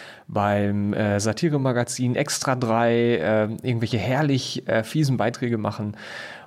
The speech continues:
Und, ähm, dann, finde ich, muss man das nicht wegtrainieren, sondern dann, äh, oder erzieherische Maßnahmen ergreifen,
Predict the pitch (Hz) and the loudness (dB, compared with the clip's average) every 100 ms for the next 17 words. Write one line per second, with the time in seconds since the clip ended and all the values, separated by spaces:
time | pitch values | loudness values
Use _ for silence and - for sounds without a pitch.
0 | _ 101 101 98 98 - 95 98 95 - | _ -4 -2 -2 -2 -2 0 -2 -2 -6
1 | - 127 139 - 170 160 151 160 143 131 | -2 -2 -2 0 0 2 2 2 0 0
2 | 127 - 202 214 165 - - 110 101 107 | 0 0 -2 0 -4 -4 -4 -2 0 2
3 | 143 104 113 120 113 107 104 104 107 107 | 2 2 2 0 0 0 0 0 -2 -2
4 | 98 98 95 87 87 110 - - 143 123 | -2 0 -2 -2 -2 -2 -4 0 0 0
5 | 117 113 101 104 135 - 110 107 113 123 | 0 0 0 0 0 -2 0 0 2 2
6 | 117 120 123 117 107 - 101 135 135 127 | 4 4 2 0 -2 -2 0 0 -2 -4